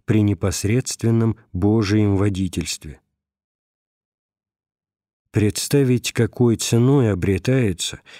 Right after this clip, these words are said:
и каким образом может происходить благодатное сверхъестественное обучение –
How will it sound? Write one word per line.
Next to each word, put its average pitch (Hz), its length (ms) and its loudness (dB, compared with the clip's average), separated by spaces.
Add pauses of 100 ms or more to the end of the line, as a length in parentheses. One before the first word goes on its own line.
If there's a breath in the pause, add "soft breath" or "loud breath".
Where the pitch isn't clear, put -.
(100)
и 110 140 2
каким 113 360 2
образом 104 460 2
может 98 460 0
происходить 101 760 -2 (220 loud breath)
благодатное 101 840 0
сверхъестественное 98 1200 -2
обучение – 90 680 -2